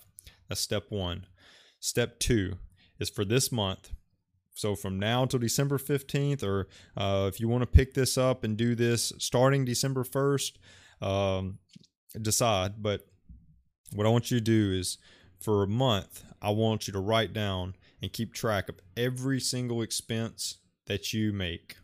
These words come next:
Now, I don't want you to forget about the little stuff. And I mean, like, if you had to pay seventy-five cents for parking, that should be written down. If you have to pay two dollars for coffee, that has to be written down. If you had to give a coworker a dollar for, uh,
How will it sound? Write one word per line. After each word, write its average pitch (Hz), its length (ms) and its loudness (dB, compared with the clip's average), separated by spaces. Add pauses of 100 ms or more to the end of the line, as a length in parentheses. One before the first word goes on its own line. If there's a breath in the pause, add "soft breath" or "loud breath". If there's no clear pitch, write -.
(720 soft breath)
Now, 92 100 -2
I 92 40 -2
don't 110 240 0
want 135 180 0
you 139 60 -2
to 123 60 -8
forget 135 260 0
about 131 240 -2
the 135 60 -2
little 123 220 0
stuff. - 460 -10 (420 soft breath)
And 95 120 -2
I 104 80 0
mean, 110 380 0
like, 98 220 -2
if 95 100 -6
you 123 100 0
had 127 100 2
to 107 60 -2
pay 107 180 4
seventy-five 120 560 0
cents 117 200 -4
for 90 140 -8
parking, 107 600 -4 (100)
that 95 140 -6
should 95 120 -10
be 101 100 -4
written 98 280 -4
down. 90 240 -4
If 87 100 -12
you 110 100 0
have 113 140 -2
to - 60 -8
pay 107 480 2 (960 loud breath)
two 147 160 6
dollars 123 320 6
for 117 100 -8
coffee, 101 680 -2
that 95 120 -4
has 101 140 -2
to 98 60 -8
be 107 80 -6
written 101 260 -4
down. 95 280 -2
If 90 100 -8
you 117 100 2
had 123 120 2
to 107 100 -2
give 120 440 4 (260 loud breath)
a 107 60 -4
coworker 123 760 2 (200 loud breath)
a 110 80 -2
dollar 117 520 4
for, 110 400 2
uh, 101 440 0